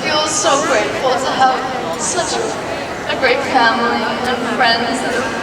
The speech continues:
always supported me for everything. And I will continue to grow and continue to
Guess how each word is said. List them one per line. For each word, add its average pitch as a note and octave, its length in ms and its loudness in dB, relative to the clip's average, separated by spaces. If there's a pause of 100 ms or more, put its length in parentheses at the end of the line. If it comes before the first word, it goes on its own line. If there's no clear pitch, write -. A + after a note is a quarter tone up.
(120)
always A#3 300 0 (760)
supported C#4 480 -2
me B3 240 0
for B3 240 0
everything. B3 560 0 (2000)
And C4+ 160 4
I B3 160 6
will C4 200 2 (120)
continue C4 480 -2
to B3+ 120 -2 (120)
grow A3 480 4
and - 840 -6 (120)
continue C4 560 2
to C4 240 0